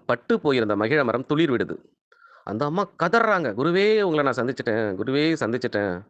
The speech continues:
வள்ளல் பெருமான் சொன்ன நிகழ்வு நிகழ்ந்துட்டதுன்னு" கதறாங்க ஆனந்தத்துல. அப்ப உள்ள பக்கத்துல இருந்த வித்தியார்த்திகள், "அம்மா, சத்தம் போடாதீங்க, இந்த நிகழ்வு எதுவுமே பக்கத்துல யாருக்கும் தெரியக்கூடாது, அமைதியா இருங்கன்னு" சொல்லி சுவாமி சிவானந்த பரமஹம்சர் அந்த அம்மாவுக்கு உபதேசம் காட்டி கொடுத்தார்கள்.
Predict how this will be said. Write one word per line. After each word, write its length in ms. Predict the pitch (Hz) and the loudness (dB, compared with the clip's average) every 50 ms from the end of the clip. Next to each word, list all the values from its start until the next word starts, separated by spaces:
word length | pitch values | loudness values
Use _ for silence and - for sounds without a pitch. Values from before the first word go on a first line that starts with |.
| _ _ _ - - | _ _ _ -12 -6
வள்ளல் 180 | - 117 147 | -2 0 0
பெருமான் 240 | 143 135 123 120 120 | 2 2 0 0 -2
சொன்ன 240 | 117 120 120 117 113 | -2 -2 -2 -2 -2
நிகழ்வு 180 | 117 123 131 123 | 0 -2 0 0
நிகழ்ந்துட்டதுன்னு" 520 | 113 123 135 139 131 123 127 160 180 180 - - | 0 0 0 -2 -2 -2 -2 -2 -4 -4 -4 -4
கதறாங்க 380 | 156 175 220 214 185 160 135 110 | 0 2 2 2 2 2 0 0
ஆனந்தத்துல. 420 | 117 135 147 131 117 104 92 85 - _ _ _ - - - | 0 0 0 0 -2 -2 -2 -6 -8 _ _ _ -20 -20 -10
அப்ப 160 | - - 123 | -6 -2 0
உள்ள 160 | 113 117 139 127 120 | 0 0 0 0 0
பக்கத்துல 160 | 113 139 135 | 0 -2 -2
இருந்த 140 | 127 113 110 | 0 0 -2
வித்தியார்த்திகள், 280 | 107 120 123 113 123 127 | 0 0 0 0 0 -2
"அம்மா, 160 | 120 110 123 | -2 -2 -2
சத்தம் 240 | - 110 - 120 117 | -4 -4 -4 -2 -2
போடாதீங்க, 380 | 123 123 123 123 131 143 165 | 0 0 0 -2 -2 -4 -4
இந்த 200 | 165 151 123 113 | -4 -4 -4 -4
நிகழ்வு 240 | 101 104 120 131 131 | -2 -2 -2 -2 -2
எதுவுமே 520 | 107 104 117 127 131 160 190 190 - _ _ _ _ _ _ _ _ _ - - | -2 -2 -2 -2 -2 -2 -4 -6 -10 _ _ _ _ _ _ _ _ _ -10 -8
பக்கத்துல 260 | 101 - 113 - 107 | -6 -4 -4 -2 0
யாருக்கும் 460 | 101 98 101 - - 123 113 101 107 107 110 | -2 -2 -2 -2 -4 -4 -4 -4 -6 -6 -6
தெரியக்கூடாது, 300 | 104 113 117 117 107 110 | -4 -4 -2 0 0 0
அமைதியா 320 | 131 117 107 110 113 117 110 | 0 0 -2 0 0 0 0
இருங்கன்னு" 180 | 104 98 101 | 0 -2 -4
சொல்லி 380 | 104 - 95 101 135 196 - _ _ - - - - | -4 -4 -4 -4 -4 -4 -6 _ _ -20 -20 -20 -14
சுவாமி 300 | - - 127 117 123 131 | -4 0 0 0 2 0
சிவானந்த 360 | 120 - 113 120 139 156 143 123 | -2 0 0 0 2 2 0 0
பரமஹம்சர் 420 | 113 107 107 104 98 - - - | 0 0 -2 -2 -2 -2 -2 -2
அந்த 120 | 131 107 | 0 0
அம்மாவுக்கு 320 | 98 101 113 110 101 - 143 | 0 0 0 0 0 -2 -2
உபதேசம் 360 | 110 127 127 123 104 120 123 | 0 0 0 0 -2 -2 -2
காட்டி 220 | - 110 104 - | -2 -2 -2 0
கொடுத்தார்கள். 680 | 110 107 95 98 - 87 87 85 107 120 127 87 - - | -2 -2 -2 -2 -2 -2 -2 0 0 0 -2 -2 -4 -8